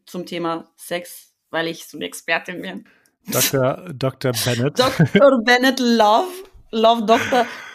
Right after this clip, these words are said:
Speaker 1: Doktor Sommer, mach mal Doktor Winter,
Speaker 2: Nein,
Speaker 1: aber
Speaker 2: Dok-,
Speaker 1: wurscht.
Speaker 2: Doktor Sommer dürfen wir nicht machen, das ist, das ist,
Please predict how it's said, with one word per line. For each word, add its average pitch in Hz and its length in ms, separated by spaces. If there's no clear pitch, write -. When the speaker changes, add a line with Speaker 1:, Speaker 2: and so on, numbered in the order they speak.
Speaker 1:
Doktor 254 380
Sommer, 247 340
mach - 140
mal 233 120
Doktor 233 320
Winter, 269 400
Speaker 2:
Nein, 151 140
Speaker 1:
aber 220 160
Speaker 2:
Dok-, - 40
Speaker 1:
wurscht. 285 300
Speaker 2:
Doktor 151 240
Sommer 143 220
dürfen 135 220
wir 147 80
nicht 127 120
machen, 113 220
das 123 160
ist, 117 240
das - 140
ist, 117 400